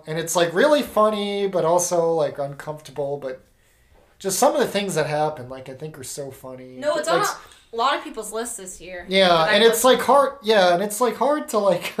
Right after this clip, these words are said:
Speaker 1: <laughs> put into words. I mean, well, it's not really, but, like, it's hard to put into words, like, why it's so good, I guess.
Speaker 2: Mm.
Speaker 1: But, um, it's, like,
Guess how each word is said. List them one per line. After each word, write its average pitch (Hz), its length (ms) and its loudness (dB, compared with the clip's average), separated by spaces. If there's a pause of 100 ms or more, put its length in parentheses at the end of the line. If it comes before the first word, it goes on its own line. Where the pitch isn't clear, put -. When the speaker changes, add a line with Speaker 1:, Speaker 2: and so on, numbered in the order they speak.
(560)
Speaker 1:
<laughs> - 640 -20
put 214 200 2
into 196 200 -2
words. 175 680 -2 (120)
I 202 60 -8
mean, 277 160 -8
well, 320 160 -2
it's 320 100 -8
not 247 220 -2
really, 170 320 0
but, 170 240 -2
like, 160 260 -6
it's 180 140 -6
hard 254 160 6
to 247 60 0
put 233 160 2
into 202 80 -2
words, 180 320 -2
like, 156 160 -4
why 151 180 -2
it's 156 160 -8
so 147 180 -6
good, 135 240 -12
I 127 120 -6
guess. 120 480 -12
Speaker 2:
Mm. 202 320 -16
Speaker 1:
But, 131 260 -12
um, 131 420 -14
it's, - 240 -12
like, 143 320 -8